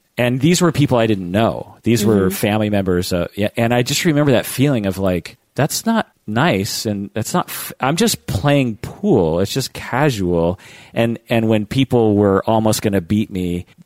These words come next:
Speaker 1: the entire room of, like, thirty people were just erupting and cheering for s-, the person to crush me in <laughs> pool, in pool. And I'm not even a good pool player, you know? And I just remember thinking, like,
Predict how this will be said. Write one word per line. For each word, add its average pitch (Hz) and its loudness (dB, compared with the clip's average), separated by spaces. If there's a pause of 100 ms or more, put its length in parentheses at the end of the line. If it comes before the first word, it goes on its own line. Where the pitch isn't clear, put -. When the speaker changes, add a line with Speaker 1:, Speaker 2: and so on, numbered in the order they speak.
Speaker 1:
the 160 2
entire 160 2
room 135 4
of, 101 2
like, 101 0 (120)
thirty 147 4
people 127 0
were 92 2
just 98 -4 (220)
erupting 110 2
and 90 -4
cheering 107 -2
for 90 0 (260)
s-, - -8
the 113 0
person 127 0
to 92 -2
crush - -2
me 87 -4
in 110 -4
<laughs> - -2
pool, 190 0 (220)
in 123 0
pool. 160 4
And 123 4
I'm 151 2
not 170 2
even 131 4
a 110 4
good 113 0
pool 147 2
player, 78 -6
you 90 -4
know? 90 -4 (260)
And 117 0
I 120 2
just 143 0
remember 147 2
thinking, 127 -2
like, 98 -2